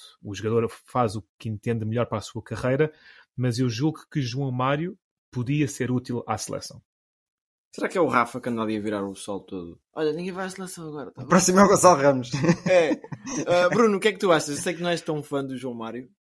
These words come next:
Speaker 3: Não, não sou fã. Agradeço-lhe aquilo que ele fez, eh, sem sombra de dúvidas, campeão europeu e tem o seu mérito.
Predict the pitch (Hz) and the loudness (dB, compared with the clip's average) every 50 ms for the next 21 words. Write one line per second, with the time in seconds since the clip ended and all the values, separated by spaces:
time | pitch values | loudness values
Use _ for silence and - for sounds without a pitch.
0 | _ _ _ _ _ _ - 233 208 175 143 139 139 143 147 143 - - 147 - | _ _ _ _ _ _ 0 4 8 8 8 8 8 6 4 2 2 2 0 -2
1 | - 135 135 143 151 - 156 151 170 165 143 151 151 147 - - 147 147 147 151 | 0 2 2 2 2 4 4 4 6 6 4 4 2 2 0 0 0 0 0 0
2 | 135 - 139 127 127 - 127 127 117 - - - _ _ _ _ - - 104 92 | 0 2 0 0 0 0 0 0 0 0 -4 -12 _ _ _ _ -8 -8 -6 -6
3 | 90 90 92 - 110 104 - 120 113 110 110 113 117 139 151 175 165 143 - 131 | -6 -8 -8 -8 -6 -6 -6 -6 -4 -4 -4 -4 -4 -4 -4 -4 -4 -4 -4 -4
4 | 123 120 120 120 113 113 104 - 110 123 131 139 135 120 - - 110 101 - - | -4 -2 0 0 0 0 -2 0 0 2 2 2 0 -2 -2 -2 -2 -2 -2 -4
5 | 98 101 104 110 123 139 - - _ | -4 -4 -4 -4 -4 -6 -8 -12 _